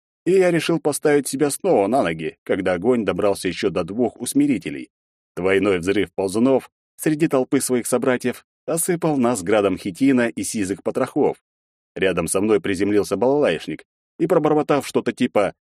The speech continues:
"Тайм-аут", отрубился. Я кое-как встал на четвереньки и огляделся. Все, кроме рыцаря смерти, валялись на мостовой. Тот, как ни в чём не бывало,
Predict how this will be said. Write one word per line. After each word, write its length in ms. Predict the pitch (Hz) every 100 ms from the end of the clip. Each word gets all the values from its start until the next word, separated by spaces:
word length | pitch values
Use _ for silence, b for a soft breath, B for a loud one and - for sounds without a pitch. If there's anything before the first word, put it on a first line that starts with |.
| _ -
"Тайм-аут", 680 | 156 170 165 185 165 - _
отрубился. 720 | 151 156 127 95 85 - 71 - _ _ _ _ _ -
Я 200 | 127 107
кое-как 520 | 104 95 82 92 -
встал 280 | - 104 92
на 120 | 87
четвереньки 560 | 87 95 120 120 -
и 80 | 110
огляделся. 640 | 113 127 127 95 78 69 - _ _ -
Все, 340 | - 151 139
кроме 260 | 104 101 95
рыцаря 380 | 104 95 92
смерти, 460 | 85 107 120 107 113
валялись 420 | 95 95 92 87
на 80 | 101
мостовой. 640 | 98 - 127 127 85 67 - _ _ _ _ _
Тот, 240 | 202 185
как 180 | - 92
ни 120 | 98
в 40 | 92
чём 200 | 104 95
не 40 |
бывало, 540 | 87 107 127 120 104